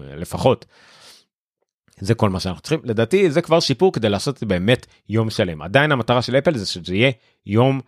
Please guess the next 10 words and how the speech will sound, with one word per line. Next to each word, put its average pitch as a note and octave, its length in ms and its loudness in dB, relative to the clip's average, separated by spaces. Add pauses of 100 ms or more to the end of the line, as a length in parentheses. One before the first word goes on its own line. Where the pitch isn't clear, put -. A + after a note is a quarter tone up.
(100)
שלם, C3 500 2 (200)
מלא, F#2+ 280 2 (340)
בלי C#3 180 2
דאגות B2+ 480 2
בכלל, D3 560 0
בכלל, B2+ 380 -2
בכלל, G#2+ 320 -2
בכלל. E2+ 340 -8
לא B2 340 2
יומיים. G2+ 400 -4